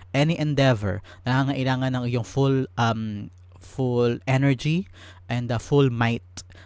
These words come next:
Dapat daw hindi mawawala ang iyong motivation, yung fire sa puso mo, dapat nandyan yan, hindi ka uurong, and desididong desidido ka sa gusto mong gawin. That's what I'm hearing. That's the right word actually. Na dapat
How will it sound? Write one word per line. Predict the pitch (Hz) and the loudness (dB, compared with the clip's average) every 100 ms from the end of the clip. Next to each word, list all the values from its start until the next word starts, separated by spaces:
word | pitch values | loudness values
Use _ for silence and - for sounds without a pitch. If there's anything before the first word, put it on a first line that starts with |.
| - | -6
Dapat | 127 - 131 | -4 -2 -2
daw | 139 131 | 0 2
hindi | 131 127 | 2 0
mawawala | 123 120 120 120 | 2 4 4 2
ang | 120 | 0
iyong | 120 117 | 0 0
motivation, | 117 120 110 120 117 135 143 160 - - | -2 -2 0 0 0 -2 -4 -6 -14 -8
yung | 123 117 | -4 -4
fire | - 127 135 151 147 | -2 2 4 4 2
sa | 147 | -2
puso | - 143 139 - 147 | -2 -2 0 0 0
mo, | 143 151 | 0 -2
dapat | 135 117 131 120 | -2 -4 -4 -4
nandyan | 120 120 120 | -2 -2 -2
yan, | 117 117 147 - - - | -2 -2 -4 -10 -20 -10
hindi | 131 131 | -6 0
ka | 120 | 0
uurong, | 117 127 127 135 143 160 170 - - | 2 2 4 4 2 -2 -10 -16 -6
and | - 131 127 | -2 0 0
desididong | 131 143 143 160 | 0 0 0 2
desidido | 139 135 131 123 123 | 2 0 0 -2 0
ka | 123 | 0
sa | 131 113 | -2 -4
gusto | 110 117 | -4 -4
mong | 113 110 | -4 -2
gawin. | 98 101 92 | 0 -2 -2
That's | 104 - | -6 0
what | 120 | 0
I'm | 117 110 | 2 0
hearing. | 113 101 101 | -4 -4 -4
That's | 113 | -2
the | 127 | -2
right | 113 120 - | 0 -2 -4
word | 104 107 - | -2 -2 -2
actually. | 101 - - 107 - - - - | -6 -6 -10 -10 -12 -20 -16 -4
Na | 120 | -2
dapat | 117 - 120 | -2 0 -2